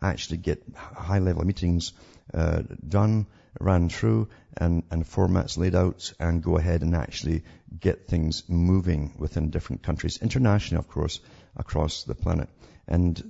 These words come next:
this is ongoing all the time. That's why you never see these guys fading away, like Clinton or any of them. They're all busy working behind the scenes as technocrats, they call them now. That's what Brzezinski called them.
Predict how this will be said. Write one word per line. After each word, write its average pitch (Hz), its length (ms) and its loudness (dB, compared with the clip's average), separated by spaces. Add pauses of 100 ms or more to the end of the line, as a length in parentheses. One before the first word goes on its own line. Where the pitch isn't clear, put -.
this - 220 -4
is - 260 -6
ongoing 85 440 2
all 78 100 0
the 78 80 0
time. 123 320 2
That's - 200 -2
why 98 140 4
you 87 280 0
never 95 220 0
see 90 260 -2
these 85 220 0
guys 80 300 0
fading 80 440 0
away, 82 460 2 (300)
like 78 200 -4
Clinton 95 480 0
or 82 100 2
any 90 160 2
of 82 180 -2
them. 82 220 -2 (300)
They're 85 120 0
all 85 400 0 (280)
busy 87 480 2 (440)
working 90 300 -2
behind 95 400 2
the 92 100 2
scenes 82 360 -2
as 85 120 -6
technocrats, - 800 -2
they - 80 -8
call 82 200 -4
them 80 200 0
now. 101 220 0 (100)
That's - 140 -10
what - 80 -6
Brzezinski 82 400 -6
called 82 240 -2
them. 85 160 -2